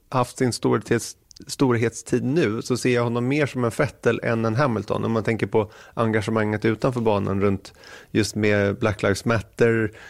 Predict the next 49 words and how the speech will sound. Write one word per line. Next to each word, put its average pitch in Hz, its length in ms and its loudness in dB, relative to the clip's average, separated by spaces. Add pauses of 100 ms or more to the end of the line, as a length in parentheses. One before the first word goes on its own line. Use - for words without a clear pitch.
(160)
miljön, 110 880 0 (380)
att - 180 -8
vara 101 160 2
vegan 120 640 0
och 110 80 0
allting 104 220 -2
sånt 104 180 -6
där. 107 200 0
Och, 113 380 -4 (140)
och 120 80 0 (560)
det 123 220 0
är 127 40 4
väl, 127 560 -2 (500)
Hamilton 135 420 2
är 135 40 2
väl 127 160 2
en, 113 180 0 (840)
ett - 120 -4
barn 123 320 2
av 117 120 2
sin 120 220 0
tid, 123 300 2
så - 100 0
att 104 80 0
säga. 101 260 2
Så 113 100 -4
att 101 120 -6
det 120 100 0
är 117 40 0
väl, 113 220 0 (720)
det 123 80 2
har 120 40 4
väl 123 100 0
format 117 360 2
honom 113 260 2
också. 107 300 0
För 104 80 0
att 101 100 -2
jag 113 80 2
menar, 113 140 2
i 110 120 2
början 117 280 2
av 127 100 0
hans 123 180 0
karriär 104 340 0
så - 120 -4
var 104 160 2
ju 104 60 2
han 101 320 -2